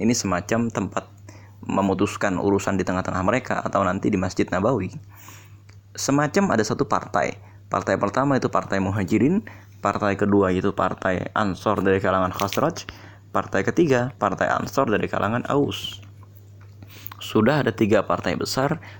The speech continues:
yang masing-masingnya memang jumlahnya juga cukup besar. Kemudian Rasulullah sukses melakukan fusi atau melakukan,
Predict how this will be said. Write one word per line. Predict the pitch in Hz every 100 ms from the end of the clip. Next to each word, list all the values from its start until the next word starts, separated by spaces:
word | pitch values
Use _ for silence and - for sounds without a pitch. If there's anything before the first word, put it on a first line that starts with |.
| -
yang | 104 98
masing-masingnya | 160 180 151 120 123 147
memang | 123 135
jumlahnya | 117 110 92 104 113
juga | 120 135 139
cukup | 156 151
besar. | - 120 - - - - - - - - - - - - - - - - - - - - - - - - - - - - - - - - - - -
Kemudian | 107 139 202 165 180 - - -
Rasulullah | 120 - 170 180 170
sukses | 160 160 - - 165
melakukan | 147 131 131 135 143 127
fusi | - 156 - 117 -
atau | - 117
melakukan, | 110 110 - - 175 180